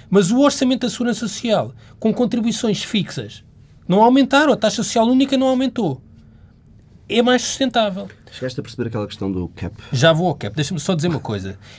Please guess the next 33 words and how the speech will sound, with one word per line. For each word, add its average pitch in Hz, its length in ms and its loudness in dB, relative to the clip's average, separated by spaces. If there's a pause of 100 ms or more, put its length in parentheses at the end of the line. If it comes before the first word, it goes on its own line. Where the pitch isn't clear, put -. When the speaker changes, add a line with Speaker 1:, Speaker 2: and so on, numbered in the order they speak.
(120)
Speaker 1:
Entre 190 300 2
dois 208 260 4
mil 196 220 4
e 151 80 4
doze 120 440 0
e 175 120 -2
dois 175 260 2
mil 160 140 4
e 147 40 4
dez 110 240 -2
e 156 40 -4
dois 160 180 2
mil 165 180 2
e 139 80 4
doze, 135 440 -2 (440)
as 208 200 2
contribuições 160 680 0
para 143 140 -2
a - 20 -2
segurança 139 380 -2
social 104 440 -6 (920)
caíram, 165 580 2 (220)
por 123 100 -4
força 120 380 -6
da 113 80 -4
quebra 107 280 -4
no 123 160 0
emprego, 120 480 -4 (380)
caíram 151 460 2
quatrocentos 151 520 -2
milhões 131 300 -2
de 104 100 -8
euros. - 400 -14